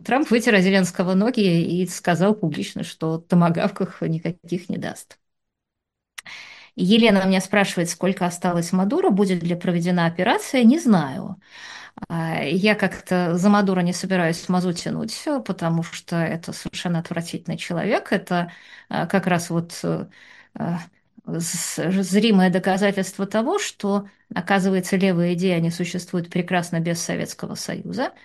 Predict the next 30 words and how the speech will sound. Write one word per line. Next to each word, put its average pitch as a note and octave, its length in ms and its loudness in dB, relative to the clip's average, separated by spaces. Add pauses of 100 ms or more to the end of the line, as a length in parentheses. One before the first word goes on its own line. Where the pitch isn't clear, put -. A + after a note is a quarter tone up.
(260)
Потому F3+ 160 -6
что F3 140 -6
я E3+ 60 0
напоминаю, F3 480 0
что E3+ 240 -6
преем-, F3 560 0
э, E3+ 200 -2
что E3+ 340 -4
Мадуро E3+ 380 0
преемник E3+ 520 -4
Чавеса, A3+ 520 -2
а F#3+ 60 2
Чавес, E3+ 580 -4
э, F3 180 -6
совершенно F3 560 -2
законно F#3 480 0
выиграл E3+ 400 -2
выборы D#3+ 400 -6
в E3 60 -14
Венесуэле, E3 760 -6 (460)
э, - 60 -4
уже F3 340 -2
после F3 440 -2
того, E3 500 -4 (340)
а, C#3+ 240 -4
как, - 360 -2
э, E3+ 160 0
скончался F#3+ 600 0
Советский E3+ 500 -4
Союз. - 560 -8